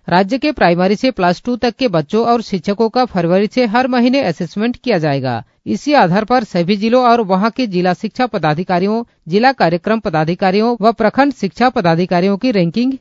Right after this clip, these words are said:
की जाएगी। शिक्षा विभाग के प्रधान सचिव डॉक्टर डीएस गंगवार ने प्राथमिक शिक्षा निदेशालय को इसके इंडिकेट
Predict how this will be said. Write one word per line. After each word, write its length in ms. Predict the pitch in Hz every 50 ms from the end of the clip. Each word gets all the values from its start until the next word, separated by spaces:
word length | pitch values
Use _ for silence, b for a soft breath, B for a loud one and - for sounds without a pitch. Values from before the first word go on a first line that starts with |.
| _ _
की 120 | - 247 226
जाएगी। 500 | 170 170 147 151 147 135 139 123 110 - _ _ _ - -
शिक्षा 300 | 226 - - - 285 285
विभाग 340 | 233 214 170 165 185 190
के 100 | 180 240
प्रधान 320 | 240 - 190 156 170 202 214
सचिव 380 | - - 208 - 247 247 214
डॉक्टर 340 | 190 196 196 - - 233 233
डीएस 340 | 214 175 202 226 254 247 -
गंगवार 460 | 190 175 165 165 160 160 170 175 175
ने 140 | 180 208 233
प्राथमिक 520 | 214 - 202 185 - - 233 247 269 -
शिक्षा 340 | - - 220 - - 262 269
निदेशालय 580 | 262 220 170 165 151 165 151 - 180 165 170 175
को 260 | - 214 214 240 233 _ - -
इसके 340 | 208 - - - 285 285 254
इंडिकेट 440 | 208 190 180 190 - 233 254 247